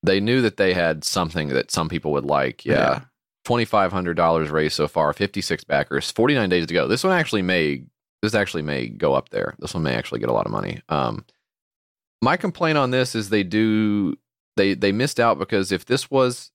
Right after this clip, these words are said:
Speaker 1: if this was an Elon Musk thing, they would have raised ten million.
Speaker 2: Yeah, for sure.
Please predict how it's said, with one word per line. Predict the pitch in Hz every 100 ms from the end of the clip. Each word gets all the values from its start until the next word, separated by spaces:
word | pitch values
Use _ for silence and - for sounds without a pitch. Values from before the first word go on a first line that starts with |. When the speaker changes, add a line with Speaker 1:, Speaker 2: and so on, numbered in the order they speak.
| -
Speaker 1:
if | -
this | 135 -
was | 147
an | 123 95
Elon | 113 117 87
Musk | 90 - -
thing, | 127 127 120
they | 87
would | 87
have | 85
raised | 87 85
ten | - 90
million. | 82 71 55 53 87 _ _ _ _ -
Speaker 2:
Yeah, | 123 117 98 107 _ _ _ -
for | 107
sure. | - 113